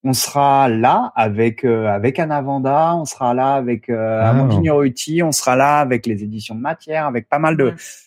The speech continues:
Speaker 1: pas mal d'éditeurs et de, et d'illustrateurs, illustratrices, les copains de Rachetons un œil aussi et tout.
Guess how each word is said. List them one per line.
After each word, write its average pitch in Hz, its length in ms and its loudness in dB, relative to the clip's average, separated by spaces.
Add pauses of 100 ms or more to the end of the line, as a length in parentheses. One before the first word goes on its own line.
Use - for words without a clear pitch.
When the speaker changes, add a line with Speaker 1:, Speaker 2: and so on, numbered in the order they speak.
(160)
Speaker 1:
pas 202 100 0
mal 254 160 0
d'éditeurs 196 960 0
et 156 160 2
de, 147 240 4
et 143 160 4
d'illustrateurs, 156 800 -2
illustratrices, 202 920 -2
les 120 80 -4
copains - 260 -6
de 127 40 -6
Rachetons 117 320 -6
un 123 120 -4
œil 135 140 -6
aussi 147 280 -8
et 135 80 -10
tout. 247 200 -8